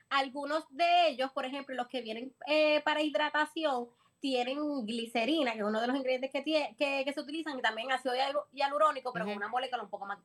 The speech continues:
Speaker 1: más amplia para que se, a-, aporte hidratación. Algunos de ellos también exfolian. Pueden tener ácido glicólico. El ácido glicólico es un exfoliante y vienen tónicos de ácido glicólico que son para exfoliar. Y en,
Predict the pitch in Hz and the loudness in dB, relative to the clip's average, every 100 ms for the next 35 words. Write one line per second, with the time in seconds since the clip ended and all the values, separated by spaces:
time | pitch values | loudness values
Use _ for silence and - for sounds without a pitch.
0 | - - 208 214 302 269 180 - - - | -16 -2 0 0 -2 -4 -12 -14 -20 -6
1 | - 214 202 220 202 233 - 214 180 196 | 0 0 0 -4 -8 -10 -2 0 0 -2
2 | 202 202 208 202 196 185 185 165 - _ | -2 -2 -2 -2 0 -2 -4 -10 -14 _
3 | _ - - 277 294 285 294 294 294 320 | _ -8 -2 0 2 0 0 -2 0 0
4 | 320 - 285 262 240 220 240 254 - - | 0 -6 -4 -4 -6 -8 -8 -10 -14 -20
5 | - 226 220 214 185 151 - _ _ _ | -2 2 4 2 0 -2 -6 _ _ _
6 | _ - _ 254 254 254 262 247 233 233 | _ -20 _ 2 2 2 2 2 0 -2
7 | 214 196 175 233 330 254 208 - _ - | -4 -6 -2 0 0 0 -2 -2 _ -20
8 | - - 226 214 240 240 233 233 220 220 | -14 -6 -4 -2 -2 -2 -2 -4 -4 -6
9 | 208 - 196 233 294 302 247 269 254 240 | -4 0 0 2 0 2 0 2 0 0
10 | 277 294 - 247 302 339 381 240 214 214 | 0 -2 0 0 0 -2 -4 -2 -4 -2
11 | 240 226 214 214 247 311 330 226 220 220 | -6 -4 -6 -2 -2 0 -2 -2 -2 0
12 | 226 247 - - 208 175 156 143 - _ | 0 -2 -4 -2 0 0 -2 -6 -12 _
13 | _ _ - 247 240 | _ _ -2 0 2